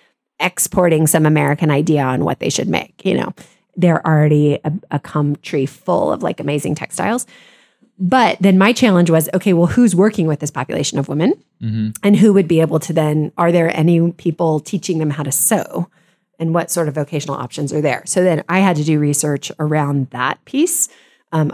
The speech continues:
Speaker 1: upon coming back to the U S and found a really amazing organization out of Mumbai, which is in a different part of the country, that was in fact working with this population of women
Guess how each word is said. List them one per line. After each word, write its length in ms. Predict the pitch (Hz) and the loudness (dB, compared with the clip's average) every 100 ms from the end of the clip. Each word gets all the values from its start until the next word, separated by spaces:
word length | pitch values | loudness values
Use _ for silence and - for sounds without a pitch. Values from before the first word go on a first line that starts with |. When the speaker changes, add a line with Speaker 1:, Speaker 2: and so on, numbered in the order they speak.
| 156 | -4
Speaker 1:
upon 240 | 156 143 - | -2 -2 0
coming 180 | 151 156 | 0 0
back 160 | - - | -2 -2
to 60 | 170 | 0
the 120 | 156 151 | 2 2
U 20 | 147 | 2
S 420 | 143 262 - - - | 0 0 0 -2 -2
and 220 | 185 156 156 | 0 2 2
found 440 | - 196 156 165 156 | 0 0 2 2 2
a 100 | 170 165 | 2 2
really 160 | 165 160 | 4 4
amazing 280 | 156 151 160 156 | 4 4 2 2
organization 640 | 151 151 151 147 160 147 - | 2 2 2 2 2 2 2
out 80 | 147 | 2
of 40 | 143 147 | 4 4
Mumbai, 540 | 143 196 254 175 156 | 4 4 4 4 2
which 120 | 160 156 | 2 0
is 60 | 156 | 0
in 40 | 156 | 2
a 180 | 156 - _ - 208 | 0 -4 _ -6 -4
different 280 | 214 147 - | 0 -2 -2
part 140 | - 151 | -6 -6
of 40 | |
the 80 | 131 - | -6 -10
country, 360 | - - 190 339 _ _ _ _ - | -12 -4 -2 -2 _ _ _ _ -2
that 120 | 180 160 170 | 0 2 2
was 340 | 156 156 147 | 4 2 0
in 160 | - 151 | -2 -4
fact 300 | 127 127 - | -4 -6 -4
working 280 | 147 - 165 | -4 -4 -6
with 80 | 143 | -6
this 120 | - - | -8 -10
population 380 | - 160 - | -6 -8 -6
of 100 | 170 | -6
women 240 | - 214 | -2 -2